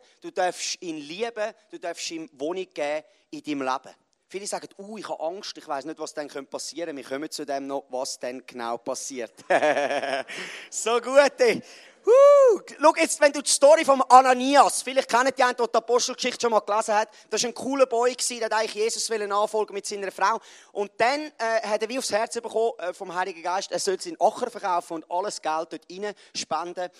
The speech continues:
äh, in das Ministry, äh, in Jerusalem. Und er hat das gemacht, aber er hat nicht alles Geld gegeben. Da ist alles mein Geld. Und er hat schön noch ein bisschen ein Rest-, äh, Paket bei sich die Heime deponiert. Und dann hat ihn,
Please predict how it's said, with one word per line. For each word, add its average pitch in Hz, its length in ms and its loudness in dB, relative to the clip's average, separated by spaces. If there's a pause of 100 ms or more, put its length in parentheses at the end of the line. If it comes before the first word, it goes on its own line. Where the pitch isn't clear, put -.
(160)
äh, 151 220 -4
in 165 40 -10
das 160 200 -10
Ministry, 185 580 -6 (300)
äh, 156 260 -2
in 170 80 -6
Jerusalem. 170 540 -2
Und 175 160 -6
er 170 100 0
hat 175 160 -4
das - 240 -8
gemacht, 165 400 -2
aber 180 140 -4
er 165 60 -2
hat 165 40 -8
nicht 160 140 -8
alles 151 280 -6
Geld 139 300 -8
gegeben. - 220 -20 (480)
Da 294 180 10
ist - 240 4
alles 320 340 4
mein 277 100 -6
Geld. 240 480 2
Und - 320 -20
er 156 60 -6
hat 156 120 -8
schön 170 220 -4
noch 170 240 -2
ein 139 120 -8 (100)
bisschen 160 440 -6
ein 139 80 -10
Rest-, 139 360 -6 (380)
äh, 139 260 -2
Paket 160 640 -4
bei 151 80 -10
sich 160 280 -8
die 151 120 -10
Heime 156 300 -2
deponiert. 160 600 -6 (300)
Und 185 180 -12
dann 240 260 2 (100)
hat 208 320 0
ihn, 226 380 -2